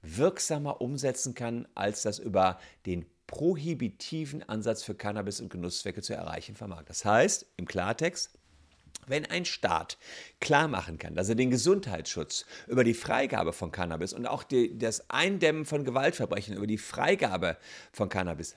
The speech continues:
besser erreichen kann als über den Verbot, dann ist doch alles klar. Klingt also schwammig im Detail. Ähm, äh, ist es jedoch so, da, es gibt einen Rahmenbeschluss des Rates der Europäischen Union aus zweitausendvier.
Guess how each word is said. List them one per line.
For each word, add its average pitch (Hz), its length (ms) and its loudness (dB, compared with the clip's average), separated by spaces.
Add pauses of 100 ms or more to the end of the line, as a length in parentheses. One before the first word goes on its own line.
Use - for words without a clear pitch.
besser 190 420 6
erreichen 98 520 0
kann 110 180 -2
als 113 180 -4
über 104 140 -4
den 98 140 -2
Verbot, 107 600 -2
dann 113 300 2 (320)
ist 110 260 -2
doch 107 220 0
alles 87 440 -2
klar. - 360 -8 (100)
Klingt 170 240 0
also 110 180 2
schwammig 139 440 0
im 113 120 -4
Detail. 117 480 4 (440)
Ähm, 120 640 2 (160)
äh, - 720 -10
ist 123 120 -2
es 127 140 0
jedoch 120 320 4
so, 135 300 4
da, 127 140 6
es 113 320 0
gibt - 240 -6
einen 104 180 2
Rahmenbeschluss 143 840 0
des 107 180 -4
Rates 107 360 0
der 117 100 2
Europäischen 110 420 0
Union 110 380 0
aus 110 160 -4
zweitausendvier. 107 920 2